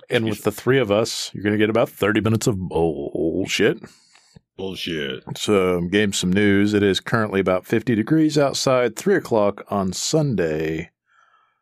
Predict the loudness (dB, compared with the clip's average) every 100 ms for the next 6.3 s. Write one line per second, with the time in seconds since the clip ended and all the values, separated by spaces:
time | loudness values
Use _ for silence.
0 | _ _ _ -6 -2 0 0 0 -2 -2
1 | -4 -18 -20 -10 -4 -4 -4 -4 -6 -6
2 | -6 -4 -2 -2 -2 -4 -4 -4 -2 -4
3 | -6 -6 -8 -16 _ _ _ _ _ _
4 | _ -8 -8 -14 -4 -2 -2 -2 -4 -4
5 | -4 -2 0 2 2 2 0 -2 0 0
6 | -2 -4